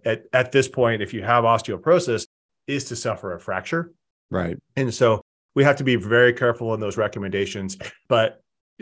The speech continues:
Speaker 1: doing something, starting somewhere, getting individualized recommendations, which is what you guys do, working with somebody who can say, "Okay, let's start here. Let's do this in particular, uh, you know, position and look at your form and how much weight and how do you grow from there?" And,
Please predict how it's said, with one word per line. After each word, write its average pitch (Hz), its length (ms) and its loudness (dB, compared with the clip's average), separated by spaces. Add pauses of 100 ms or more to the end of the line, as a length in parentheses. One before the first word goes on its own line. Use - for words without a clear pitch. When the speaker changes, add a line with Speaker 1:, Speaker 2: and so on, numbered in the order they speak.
(120)
Speaker 1:
doing 139 280 4
something, 139 480 -2
starting 117 400 0
somewhere, 113 500 2
getting 123 340 0
individualized 107 1000 0
recommendations, 107 840 -2
which 87 260 -8
is 87 200 -14
what 90 140 -8
you 147 120 0
guys 123 260 2
do, 107 240 0 (160)
working 143 420 2
with 123 100 0
somebody 113 380 0
who 117 120 2
can 110 160 -6
say, 104 220 -2
"Okay, 110 280 -4
let's 104 200 -4
start 104 260 -4
here. 107 240 -2
Let's 98 180 -4
do 107 200 -4
this 98 280 -2
in 98 140 -8
particular, 101 800 -2
uh, 90 260 -4 (120)
you 107 120 -4
know, 92 120 -4
position 104 500 -6
and 95 140 -6
look 95 140 -8
at - 60 -10
your 92 80 -8
form 95 440 -4
and 90 160 -8 (360)
how 117 100 -2
much 104 220 -6
weight 95 340 -4
and 90 180 -12
how 101 160 -6
do 101 80 -6
you 95 100 -6
grow 95 240 -6
from 90 160 -12
there?" 87 320 -10
And, 98 220 -12